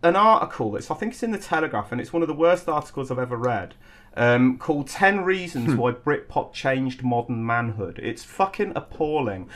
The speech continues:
Speaker 1: And it's
Speaker 2: Oh,
Speaker 1: all about us
Speaker 2: Jesus.
Speaker 1: recovering our confidence. And, and that was something I was massively resistant to at the time.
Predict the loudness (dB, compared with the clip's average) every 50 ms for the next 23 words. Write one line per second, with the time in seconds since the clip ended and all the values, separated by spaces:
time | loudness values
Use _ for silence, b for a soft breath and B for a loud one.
0 | B B B B B 2 4 4 4 4 4 4 6 8 8 8 8 10 10 8
1 | 8 10 8 6 4 4 2 0 0 0 2 2 2 2 2 0 0 0 4 4
2 | 4 4 4 2 -2 -2 -2 -2 -6 -8 -6 -6 -6 -8 -8 -10 -14 -12 -4 0
3 | 0 2 2 2 0 4 6 6 6 6 2 -4 -4 -4 -2 -2 0 0 0 0
4 | -2 -2 -2 -4 -2 0 0 0 0 -2 -8 -6 0 2 2 4 4 2 2 2
5 | -2 -2 -2 -6 -6 -6 -6 -6 -4 -4 -4 -6 -8 -8 -6 -4 -4 -4 -4 -6
6 | -8 -12 -16